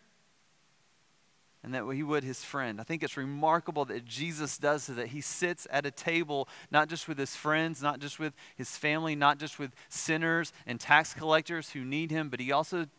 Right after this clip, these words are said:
makes time to sit at the table with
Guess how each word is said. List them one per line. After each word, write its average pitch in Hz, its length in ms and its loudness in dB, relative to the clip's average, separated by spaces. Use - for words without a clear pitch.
makes 127 300 -8
time 143 380 -2
to 120 100 -14
sit 143 400 -2
at 120 140 -8
the 113 80 -12
table 135 520 -4
with 123 340 -2